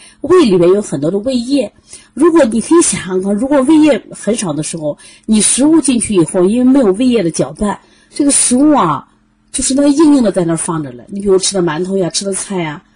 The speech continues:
是不是？我们有胃液搅拌，它可以变成那种稀乎乎的胃，那个啥，食糜，然后往下走。如果没有这胃液呢，那肯定不行。我记得我有一个朋友说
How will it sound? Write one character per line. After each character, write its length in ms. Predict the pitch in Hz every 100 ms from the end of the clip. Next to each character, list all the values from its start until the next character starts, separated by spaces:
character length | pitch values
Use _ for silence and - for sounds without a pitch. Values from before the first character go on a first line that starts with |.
| _ _
是 160 | - 277
不 60 |
是？ 120 | 254 208 _ -
我 140 | 233
们 120 | 294 330
有 100 | 262
胃 220 | 285 311
液 180 | 262 185
搅 260 | - 147
拌， 140 | 160 190
它 140 | 180
可 80 | 190 180
以 100 | 151 _
变 120 | 202
成 140 | 165 180
那 100 | 170
种 120 | 143
稀 240 | - 247
乎 180 | 240 185
乎 180 | 185 190
的 220 | 151 131 _ _ -
胃， 360 | 190 190 180 -
那 100 | 185
个 100 | 165
啥， 300 | 147 143 143
食 280 | 156 - 185
糜， 380 | 202 165 180 - _ _
然 160 | 175 165
后 140 | 185
往 160 | 151 131
下 220 | 185 147
走。 240 | - 123 _ _ -
如 120 | 302
果 120 | 302
没 100 | 262
有 140 | 254
这 100 | 196
胃 160 | 214 226
液 220 | 220 196
呢， 200 | 151 131 - _ _ _
那 120 | 170
肯 160 | 185 160
定 100 | 156
不 60 | 151
行。 180 | -
我 60 | 143
记 120 | 208
得 80 | 277
我 80 | 220
有 40 |
一 40 | 240
个 100 | 226
朋 200 | - 180
友 140 | 214
说 240 | 190 190